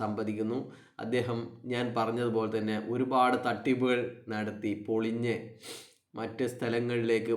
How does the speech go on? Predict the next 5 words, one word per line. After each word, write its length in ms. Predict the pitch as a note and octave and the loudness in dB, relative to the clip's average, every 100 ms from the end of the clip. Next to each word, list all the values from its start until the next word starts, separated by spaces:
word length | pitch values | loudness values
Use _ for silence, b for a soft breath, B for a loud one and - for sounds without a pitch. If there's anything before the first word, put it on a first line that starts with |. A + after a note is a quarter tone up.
| A#2 B2 | 0 2
ഓടിപ്പോയ 480 | C3+ C3+ B2 A#2 A2+ - G#2+ | 4 4 4 2 2 0 -2
ഒരാളാണ് 500 | G#2 G#2 G2+ F#2 F#2 - - _ _ _ _ _ _ - | 0 0 0 -2 -4 -14 -20 _ _ _ _ _ _ -14
അദ്ദേഹം 320 | B2 A#2 A2+ A2 | -4 0 0 0
എന്നുള്ള 300 | G#2 G#2 G#2+ G#2 | -2 -2 -2 0
കാര്യം 260 | G2+ G2 | 0 -2